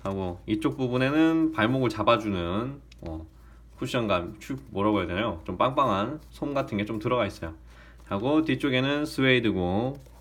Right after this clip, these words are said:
반스의 로고가 이렇게 붙어 있어요.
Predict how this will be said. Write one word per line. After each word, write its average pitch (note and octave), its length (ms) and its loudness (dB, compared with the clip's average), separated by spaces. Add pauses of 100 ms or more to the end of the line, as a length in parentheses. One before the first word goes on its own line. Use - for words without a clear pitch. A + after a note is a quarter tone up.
반스의 A#2 540 2
로고가 G#2+ 540 2
이렇게 F2 500 -2 (300)
붙어 C3 200 0
있어요. E2+ 320 -2